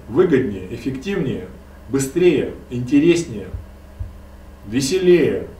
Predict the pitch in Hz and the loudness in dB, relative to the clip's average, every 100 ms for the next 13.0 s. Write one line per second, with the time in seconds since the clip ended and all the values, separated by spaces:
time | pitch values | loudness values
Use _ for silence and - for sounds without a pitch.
0 | - - - - - - - 131 165 - | -20 -20 -20 -20 -20 -18 -12 -6 -4 -4
1 | 160 160 127 95 87 - - - - - | -2 -2 -2 -4 -8 -16 -20 -20 -20 -20
2 | - - - - - - 170 175 - 98 | -20 -20 -20 -20 -10 0 2 2 -2 -8
3 | - - - 139 143 147 170 170 143 123 | -12 -12 -4 -2 2 2 2 0 2 0
4 | 101 90 - - 127 123 170 160 156 143 | -2 -8 -14 -8 -6 0 0 2 0 0
5 | 135 135 - - - - - - 120 143 | -2 -2 -6 -12 -14 -20 -20 -12 0 2
6 | 240 262 - 180 190 190 127 87 - - | 4 2 0 2 2 0 -4 -4 -8 -18
7 | - - - - - - - 185 190 175 | -20 -20 -20 -20 -20 -20 0 4 4 2
8 | 165 170 160 156 180 180 220 180 127 131 | 2 2 2 -2 -4 -6 -4 -2 0 0
9 | 143 214 208 - - - - - - - | 0 -2 -4 -6 -10 -16 -20 -20 -20 -20
10 | - 156 185 190 143 139 135 - 165 180 | -8 2 6 6 4 2 0 0 2 2
11 | 156 - - - 127 131 151 - 175 202 | 0 -6 -14 -8 -2 0 0 2 4 4
12 | 170 151 156 175 151 156 156 202 170 | 4 -2 0 0 0 -2 0 0 0